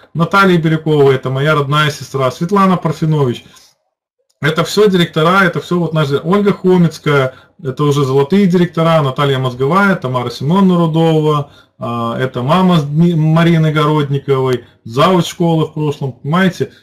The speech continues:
И у Тамары Семеновны уже есть директора. Понимаете, вот человек, который не боится ничего, человек, который не боится меняться, человек, который не боится изучать какие-то новые технологии. А, я просто,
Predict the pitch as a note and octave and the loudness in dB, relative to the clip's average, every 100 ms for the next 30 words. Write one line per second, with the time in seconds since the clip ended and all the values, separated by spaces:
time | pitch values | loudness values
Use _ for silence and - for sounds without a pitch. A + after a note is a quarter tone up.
0 | _ B2 B2+ D3 G3 F#3 F3+ F3+ F3+ E3+ | _ -6 -2 0 2 0 0 0 2 2
1 | E3 D#3 D#3+ D3+ - _ - A2+ F3+ G3+ | 2 0 -2 -4 -8 _ -14 -2 2 2
2 | D#3+ F3 E3+ E3 D#3+ D#3 C3 - _ _ | 4 0 0 0 2 0 -2 -12 _ _
3 | D#3+ G#3 E3 D#3 D#3 G#3 B3+ B3+ F#3+ G#3 | -2 0 0 -4 -4 -2 -2 -2 -4 0
4 | G#3 F#3+ F#3+ G3+ G#3+ F#3+ D#3+ D#3+ - F3+ | 2 4 2 2 2 0 0 0 0 -2
5 | C#3+ G2+ - G3+ G#3+ G3+ G#3+ F#3+ F#3 G3 | -2 -4 -2 -2 -2 -2 2 2 2 0
6 | A#3 - G3+ F#3+ E3+ E3 D#3+ - E3 G#3 | -2 0 2 4 4 2 -2 -6 -2 0
7 | G3 G#3 G3+ F3 E3 F#3 A3 G3 F#3 - | 0 0 2 2 2 0 0 -2 -4 -4
8 | - - C#3+ E3 - G#3 G#3 D#3+ E3 E3 | -12 -2 0 0 2 0 0 -4 -2 0
9 | G3 G#3 F#3+ F3+ G3+ F#3+ F3 D#3+ D3 D#3 | 2 2 2 -2 0 2 4 2 2 0
10 | C#3+ C3 _ _ _ _ B2+ B2+ C3+ D3+ | 0 -4 _ _ _ _ -2 0 2 2
11 | F3+ F#3 F#3+ - F#3 D#3+ | 0 0 -2 0 -2 -2